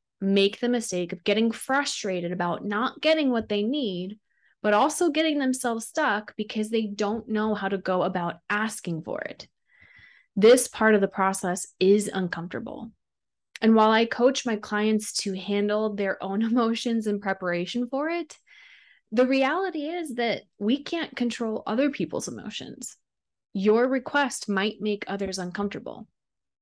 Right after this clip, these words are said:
There is a chance that your supervisor could have an emotional response. If you do get what you want, other people in your office might have opinions about it.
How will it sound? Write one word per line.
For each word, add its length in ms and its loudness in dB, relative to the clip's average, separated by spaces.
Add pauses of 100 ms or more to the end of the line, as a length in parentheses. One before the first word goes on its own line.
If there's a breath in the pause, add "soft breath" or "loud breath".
(200)
There 240 6
is 140 4
a 60 6
chance 640 -2
that 300 -4
your 220 2
supervisor 920 -4
could 260 0
have 340 2
an 100 4
emotional 480 -4
response. 720 -8 (760 soft breath)
If 220 6
you 120 8
do 200 6
get 240 4
what 160 0
you 140 2
want, 400 0 (200)
other 200 6
people 320 2
in 80 4
your 100 4
office 440 -2
might 220 -6
have 180 -4
opinions 420 0
about 240 -6
it. 180 -8